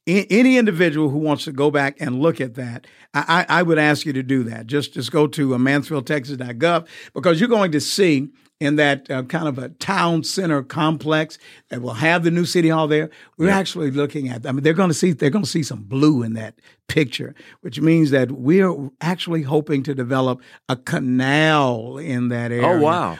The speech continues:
Speaker 1: Where, yeah, where you'll be able to ride on the canal a little over a mile or so on gondolas, something beautiful
Speaker 2: So it look
Speaker 1: like
Speaker 2: like
Speaker 1: that.
Speaker 2: Venice.
Speaker 1: It's going to be outstanding. It'll be Venice in Mansfield.
Speaker 2: Venice
Speaker 1: You know,
Speaker 2: in
Speaker 1: we're, we're,
Speaker 2: Mansfield.
Speaker 1: we're gonna have to come up with our own name,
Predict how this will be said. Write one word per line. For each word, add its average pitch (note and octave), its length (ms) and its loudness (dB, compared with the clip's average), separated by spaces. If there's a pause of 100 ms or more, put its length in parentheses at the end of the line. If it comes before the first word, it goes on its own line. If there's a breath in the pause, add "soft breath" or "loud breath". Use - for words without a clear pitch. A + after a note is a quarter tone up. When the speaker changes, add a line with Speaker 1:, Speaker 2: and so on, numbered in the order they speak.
Speaker 1:
Where, D3 120 -2
yeah, D3+ 520 4
where C3 420 -4
you'll C#3 220 -2
be C#3+ 140 0
able C3 180 0
to A#2+ 80 -6
ride C3+ 580 2
on C3+ 140 -2
the B2+ 80 -4
canal B2+ 500 -2 (260 loud breath)
a - 20 -10
little D3+ 220 0
over C#3 220 2
a A#2+ 40 -2
mile C3+ 600 0
or C3 100 -2
so C3+ 440 0
on B2+ 220 0
gondolas, B2+ 640 -2
something C3 380 -8
beautiful C3+ 420 -2
Speaker 2:
So B2+ 60 0
it - 20 2
look C3 100 2
Speaker 1:
like C3 100 2
Speaker 2:
like A#2+ 140 4
Speaker 1:
that. C3 100 -2
Speaker 2:
Venice. B2+ 640 0
Speaker 1:
It's D#3+ 220 0
going C#3+ 260 0
to C3 60 -4
be B2+ 340 -2
outstanding. B2+ 720 -2
It'll D3+ 120 2
be C#3 320 0 (240 loud breath)
Venice F#3+ 520 2
in E3+ 320 0
Mansfield. C#3+ 680 2
Speaker 2:
Venice D3+ 120 4
Speaker 1:
You F3+ 40 4
know, D#3+ 80 6
Speaker 2:
in D#3 40 4
Speaker 1:
we're, F#3 60 6
we're, A#2 60 0 (120)
Speaker 2:
Mansfield. G#3 120 0
Speaker 1:
we're A3 80 4
gonna G#3+ 160 4
have C#3+ 80 0
to - 80 -18
come E3+ 180 -2
up C3+ 100 -4
with C3+ 120 -6
our B2+ 160 -4
own C3+ 160 -2
name, C3 260 -2